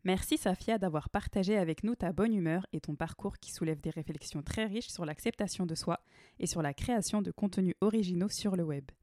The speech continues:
Avant de nous quitter, je vous propose un exercice d'écriture inspiré de l'épisode. Safia disait qu'elle a de l'ego et que cela est souvent perçu négativement dans notre société. Et je me demandais, et si on inversait la tendance ?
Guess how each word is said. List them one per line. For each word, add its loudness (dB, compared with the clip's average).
Avant 2
de 2
nous 2
quitter, -4
je -2
vous -2
propose 2
un 2
exercice -4
d'écriture -2
inspiré 0
de 2
l'épisode. 0
Safia 0
disait -2
qu'elle -2
a -2
de 0
l'ego 0
et -2
que -2
cela 2
est 2
souvent 0
perçu -4
négativement 0
dans 2
notre -4
société. -2
Et 4
je 4
me 4
demandais, 2
et -2
si -2
on 4
inversait 0
la 2
tendance ? -2